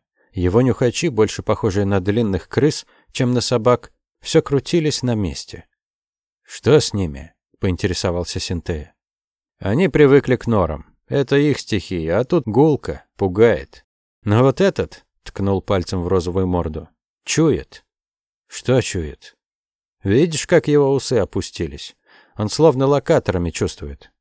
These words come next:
«Хочешь сказать, там кто-то есть?» «Не знаю. Это не земля. Они вообще странно тут себя ведут». «Ладно, поднимайтесь, идем дальше», скомандовал начальник прикрытия. Все поднялись и приготовились,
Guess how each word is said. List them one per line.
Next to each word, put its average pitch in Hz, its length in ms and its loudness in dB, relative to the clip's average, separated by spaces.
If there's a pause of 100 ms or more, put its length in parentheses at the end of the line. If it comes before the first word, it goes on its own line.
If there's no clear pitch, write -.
(540)
«Хочешь - 360 -6
сказать, 95 680 -2 (160)
там 98 200 -4
кто-то - 340 -4
есть?» 110 440 -4 (640)
«Не 165 180 0
знаю. 135 440 -4 (240)
Это 110 260 -2
не 107 100 0
земля. 107 520 0 (260)
Они 135 240 -2
вообще 156 340 0
странно 92 420 -2
тут - 200 -14
себя 85 220 -2
ведут». 80 440 -4 (800)
«Ладно, 107 680 4 (140)
поднимайтесь, 117 760 0
идем 110 360 2
дальше», 110 420 0 (220)
скомандовал 87 640 -2
начальник 85 500 -6
прикрытия. - 720 -6 (680)
Все - 300 0
поднялись 98 800 0
и 104 80 -2
приготовились, 92 1120 -2